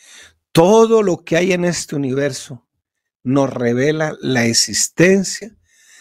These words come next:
de un Dios lleno de poder y lleno de sabiduría. Cada, cada cosita, cada cosita que usted mire,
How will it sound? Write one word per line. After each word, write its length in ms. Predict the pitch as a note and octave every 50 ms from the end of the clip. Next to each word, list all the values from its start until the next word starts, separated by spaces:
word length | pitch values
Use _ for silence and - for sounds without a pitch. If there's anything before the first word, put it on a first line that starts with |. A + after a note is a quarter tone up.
| _ _ -
de 200 | A#2+ C3 C3+ C#3
un 280 | C#3+ D#3 E3+ F3+ E3+
Dios 560 | D#3+ F3 F3 G3 F3+ D#3 C3 - - - - -
lleno 400 | D3+ B2+ B2+ C3+ D3 D3+ D3+ D3+
de 120 | C#3+ B2
poder 680 | - - B2 A#2+ B2+ D3 E3+ F#3 F#3 G3 - - _ _ _ _ _ _ _ _ _ _ _
y 160 | - A2 G#2+ A2+
lleno 320 | B2 C3 C3 B2+ B2+ B2+
de 100 | B2 A2
sabiduría. 760 | - - A#2 G#2 G2+ G2+ G2 G2 G#2+ G2+ - - - - _ _ _ _ _ _ _ _ _ _ _ _ _ _ - - - - - - _ _ -
Cada, 500 | - A#3 A#3 A3 G3 E3+ C#3 B2+ - -
cada 320 | - - E3 F3+ F3+ E3+ -
cosita, 680 | - D#3 D3+ - - D#3+ C3 - _ - - - _ _ _ _ _ _ _ _ _ _ -
cada 400 | - F3+ F#3 G3 G#3 G#3 G3+ -
cosita 640 | - F#3 E3 - - G3 F#3+ F3+ - - C#3+ -
que 100 | - -
usted 360 | C3+ B2 A#2 - - C#3+ C#3+
mire, 400 | D3 D3+ D#3 C#3+ B2+ A#2+ - _